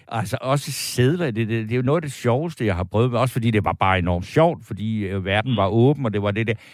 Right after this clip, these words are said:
Altså, at stå der som gademusikant og kunne tage de der penge op, det er altså en, øh, en særlig fornemmelse. Og så tænker jeg på det, du har også spillet meget, altså, har du ikke også oplevet, at der er utrolig mange sort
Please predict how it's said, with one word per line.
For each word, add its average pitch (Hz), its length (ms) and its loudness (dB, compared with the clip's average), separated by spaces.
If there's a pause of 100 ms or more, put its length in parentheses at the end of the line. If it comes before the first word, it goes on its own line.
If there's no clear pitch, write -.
Altså, 117 240 0
at 107 60 2
stå 165 280 4
der 147 200 -4
som 135 220 -6
gademusikant 107 800 -2
og 98 100 -8
kunne 98 240 -2 (340)
tage 113 180 0
de 117 180 -4
der 113 220 0 (100)
penge 101 320 0
op, 76 140 -4 (460)
det 131 240 2
er 139 240 2
altså 113 280 0
en, 101 260 2
øh, 98 200 0
en 104 120 -2
særlig 127 380 0
fornemmelse. 110 340 2
Og 113 60 2
så 127 140 -8
tænker 143 180 2
jeg 135 120 0
på 123 60 -4
det, 113 80 -4
du 143 60 2
har 139 60 6
også 143 260 4
spillet 127 480 -4
meget, 107 420 -2
altså, 98 240 -6 (320)
har 113 140 0
du 117 100 2
ikke 151 220 0
også 131 180 0
oplevet, 127 300 0
at 101 80 -2
der 101 60 -2
er 92 100 -2
utrolig 117 420 -2
mange 98 220 0
sort 92 300 -2